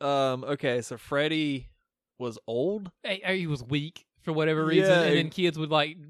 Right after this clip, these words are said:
Speaker 1: do drugs
Speaker 2: do
Speaker 1: to go
Speaker 2: drugs
Speaker 1: into
Speaker 2: to
Speaker 1: Dream World to beat Freddy up?
Speaker 2: Yeah.
Speaker 1: That sounds really fucking dumb.
Speaker 2: Wait.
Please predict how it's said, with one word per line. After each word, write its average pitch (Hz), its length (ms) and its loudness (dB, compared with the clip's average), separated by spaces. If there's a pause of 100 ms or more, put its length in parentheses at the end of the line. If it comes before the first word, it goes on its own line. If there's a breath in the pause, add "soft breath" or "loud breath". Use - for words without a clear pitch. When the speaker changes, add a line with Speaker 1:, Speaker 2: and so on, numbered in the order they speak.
(100)
Speaker 1:
do 165 160 -4
drugs 147 600 0
Speaker 2:
do 151 120 2
Speaker 1:
to 135 80 0
go 143 220 8
Speaker 2:
drugs 147 240 2
Speaker 1:
into 139 100 0
Speaker 2:
to 135 80 -4
Speaker 1:
Dream 151 260 -2
World 151 360 0
to 131 100 -10
beat 123 380 -6
Freddy 147 420 -2
up? 147 300 2
Speaker 2:
Yeah. 123 300 4 (520)
Speaker 1:
That 180 180 -4
sounds 110 380 -14
really 120 400 -4
fucking 107 380 -14
dumb. 101 340 -16
Speaker 2:
Wait. - 240 -12